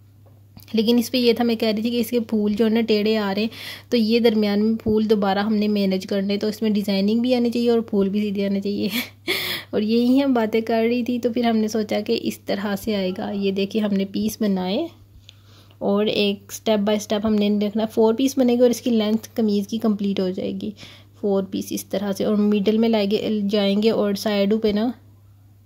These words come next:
साइडों पे वो इसकी जो कलियाँ आती हैं ना कुर्ते वाली शेप में, वो वाली आएंगी। और मिडिल में जो डिज़ाइनिंग आएगी वो मैं आपको दिखाऊंगी स्टिच करने के बाद,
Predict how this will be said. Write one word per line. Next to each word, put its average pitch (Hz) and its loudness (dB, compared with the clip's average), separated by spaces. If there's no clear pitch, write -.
साइडों 202 0
पे 202 -2
वो 208 0
इसकी - -4
जो 208 4
कलियाँ 233 2
आती 233 0
हैं 247 2
ना 254 2
कुर्ते 226 0
वाली 220 0
शेप 214 -2
में, 220 2
वो 214 2
वाली 202 0
आएंगी। 190 -6
और 226 -4
मिडिल 208 0
में 233 2
जो 247 -2
डिज़ाइनिंग 220 0
आएगी 226 2
वो 226 0
मैं 214 0
आपको 208 -4
दिखाऊंगी 208 0
स्टिच - -8
करने 190 -2
के 202 -6
बाद, 202 -4